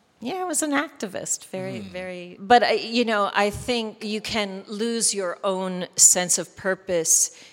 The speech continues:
Speaker 1: in working always for others. I think there needs to be a balance, and, uh, one of the things about, uh,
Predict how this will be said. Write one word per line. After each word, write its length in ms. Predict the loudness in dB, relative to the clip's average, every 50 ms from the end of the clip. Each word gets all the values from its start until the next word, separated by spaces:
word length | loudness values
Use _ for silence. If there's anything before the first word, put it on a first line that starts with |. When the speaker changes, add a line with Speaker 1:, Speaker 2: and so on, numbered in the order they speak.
| _ _ -6
Speaker 1:
in 380 | -6 -4 -4 -4 -6 -8 -10 -10
working 500 | -10 -8 -4 -4 -4 -4 -6 -8 -10 -12 -4 2
always 440 | 6 6 8 8 8 8 8 8 6
for 220 | 6 4 2 0 2
others. 340 | 0 -2 -2 -2 -2 -2
I 80 | -4 -4
think 300 | -6 -6 -8 -8 -10 -10 -16 _ _
there 160 | -8 -6 -6
needs 420 | -6 -6 -6 -6 -2 0 0 0
to 100 | 0 -2
be 160 | -8 -10 -10 -10
a 80 | -10
balance, 640 | -8 -6 -6 -6 -6 -6 -8 -10 -4 0 0 2 2
and, 220 | 0 -2 -6 -8 -14 -18 -20 -20 -20 -20 -20 -6 -2
uh, 160 | 0 0 0
one 240 | 2 2 2 2 2
of 80 | 2
the 80 | -2 -4
things 300 | -4 -4 -2 0 0 0
about, 400 | 0 0 0 0 2 0 -2 -4 -10 -16 -18 -16 -14
uh, 60 | -14